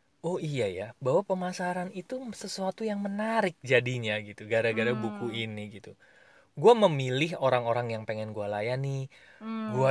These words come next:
Speaker 1: tuh jadi enjoy setiap hari gue
Speaker 2: Iya.
Speaker 1: bisa melakukan hal ini. Terus niatnya adalah memang, niat gue mau cerita ini adalah
Speaker 2: Betul.
Speaker 1: niatnya buat lo loh, bukan buat gue nih gitu.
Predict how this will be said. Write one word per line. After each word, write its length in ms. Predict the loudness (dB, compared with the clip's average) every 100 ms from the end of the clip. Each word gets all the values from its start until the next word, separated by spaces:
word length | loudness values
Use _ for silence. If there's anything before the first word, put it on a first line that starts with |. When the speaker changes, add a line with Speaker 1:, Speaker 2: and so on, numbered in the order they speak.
| 2
Speaker 1:
tuh 80 | 0
jadi 260 | -2 -4 -4
enjoy 640 | -2 0 0 4 6 6
setiap 400 | 2 -4 2 0 2
hari 160 | 0 2
gue 160 | 0
Speaker 2:
Iya. 40 | 0
Speaker 1:
bisa 100 | -2 -2
melakukan 400 | -2 -4 -6 -2
hal 180 | -2 -2
ini. 400 | -4 -2 -2 -6 -8 -20 -20 -4
Terus 320 | 2 2 2
niatnya 480 | 0 4 4 4 0
adalah 240 | 4 2
memang, 320 | 2 0 -2 -4 _ _ _ _ _
niat 320 | 2 4 4
gue 140 | 8 8
mau 160 | 8 2
cerita 400 | 4 4 6 4
ini 240 | 0 0
adalah 240 | 2 2
Speaker 2:
Betul. 100 | 2 4
Speaker 1:
niatnya 200 | 4 4
buat 240 | 4 4 4
lo 140 | 6
loh, 220 | 6 4 2 0
bukan 320 | 2 2 6
buat 160 | 4
gue 220 | 4 6 6
nih 240 | 6 -2 -6 -8
gitu. 260 | -12 -16